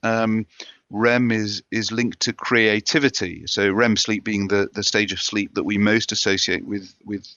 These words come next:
dreaming. You know, there are many, many examples of people who have, uh, dreamt particular songs or particular works of,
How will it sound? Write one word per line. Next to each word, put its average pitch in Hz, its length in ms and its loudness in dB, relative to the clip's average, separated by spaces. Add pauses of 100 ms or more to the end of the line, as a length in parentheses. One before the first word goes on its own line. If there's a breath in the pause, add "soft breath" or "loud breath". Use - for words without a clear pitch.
(140)
dreaming. 95 680 2
You 123 140 -6
know, 98 120 -4
there 104 160 -4
are 107 60 -2 (140)
many, 131 400 4
many 104 240 2
examples 95 600 -8
of 90 140 -16
people 98 400 -8 (560 loud breath)
who 110 240 2
have, 101 320 0 (220)
uh, 98 320 0 (160)
dreamt 113 540 2 (100)
particular - 460 -12
songs 101 500 0
or 90 120 -6
particular - 500 -6
works 95 440 0
of, 95 260 -6